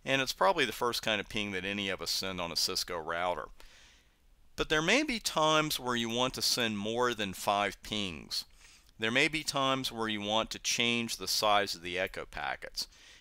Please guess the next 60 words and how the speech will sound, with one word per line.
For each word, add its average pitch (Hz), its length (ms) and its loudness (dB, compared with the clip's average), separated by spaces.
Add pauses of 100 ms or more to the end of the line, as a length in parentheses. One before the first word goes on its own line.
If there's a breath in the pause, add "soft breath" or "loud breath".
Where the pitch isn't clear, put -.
and 110 140 -4
you 117 60 -2
may 180 180 4
actually 139 400 4
want 117 160 0
to - 40 -4
change 110 360 0
the 101 80 -4
source 113 440 2
interface. 127 720 -2 (540 soft breath)
Well, 165 280 6
we 147 160 2
can 143 200 0
do 214 220 0
that 180 180 4
with 120 160 -8
what 135 160 0
we 127 60 -6
call 127 320 2
an 104 80 0
extended 127 720 0
ping. 90 380 -6 (840)
And 117 120 0
the 120 60 0
one 165 220 4
thing 185 200 -2
to 131 60 -4
keep - 260 0
in 113 100 -2
mind, 107 200 6
or 95 80 0
the 82 60 -6
first 208 420 2
thing 202 180 0
to - 80 -12
keep - 220 -6
in 82 80 -8
mind 90 260 -4
really, 95 300 -4 (460 loud breath)
about 117 260 4
an 110 100 0
extended 185 720 4
ping 92 460 -4 (440 loud breath)
is 120 200 0
that 104 240 2
you 110 80 -6
cannot 156 560 -2
send 135 320 4
it 120 100 -2
from 101 220 -4
user 104 420 0
exec 98 440 0
mode, 78 300 -8
which 82 140 -10
is - 160 -10
where 104 200 2
I 101 100 4
am 98 260 -2
right 85 240 -2
now. 85 380 -6